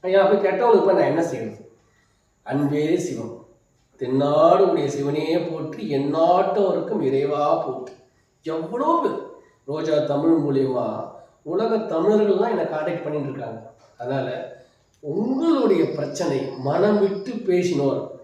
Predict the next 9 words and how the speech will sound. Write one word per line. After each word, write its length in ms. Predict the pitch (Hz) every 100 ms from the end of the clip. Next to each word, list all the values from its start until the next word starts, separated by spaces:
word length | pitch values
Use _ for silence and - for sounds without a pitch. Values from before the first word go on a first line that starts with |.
| - _
நீங்கள் 340 | 147 180 180 -
செய்த 380 | 196 226 254
தவறுகளை 840 | - - 175 214 220 151 139 151 143
எங்கள் 280 | 165 165
அருள்வாக்குல 600 | 151 208 214 196 165 151
வரும்போது 680 | 143 190 208 190 160 - -
அதை 220 | - 135 135
சொன்னா 720 | 143 185 202 151 139 135 143
ஒத்துக்கும். 460 | - - 214 -